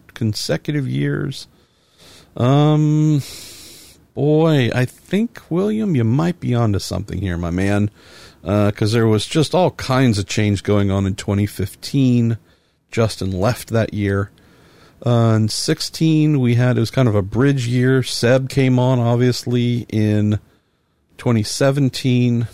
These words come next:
but he has had both Ed Jones now and Santino Ferrucci and Pietro Fittipaldi and what, uh, Zachary Clamato, as Robin called him.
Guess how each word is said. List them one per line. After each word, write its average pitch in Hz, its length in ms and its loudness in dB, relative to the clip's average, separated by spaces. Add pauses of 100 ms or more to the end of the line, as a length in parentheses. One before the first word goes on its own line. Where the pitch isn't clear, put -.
(160)
but 107 300 2
he 120 200 -2
has 107 140 -2
had 110 300 -2
both 107 280 -2
Ed 120 200 2
Jones 117 580 2
now 110 380 0
and 113 280 0
Santino 110 960 -2
Ferrucci 110 880 -2
and 113 520 0
Pietro 117 420 -2
Fittipaldi 139 920 -4
and 156 460 -2 (360)
what, 117 460 0
uh, 104 200 2
Zachary 131 500 0
Clamato, 143 800 2
as 127 120 -2
Robin 135 360 -2
called - 280 -4
him. 143 160 -6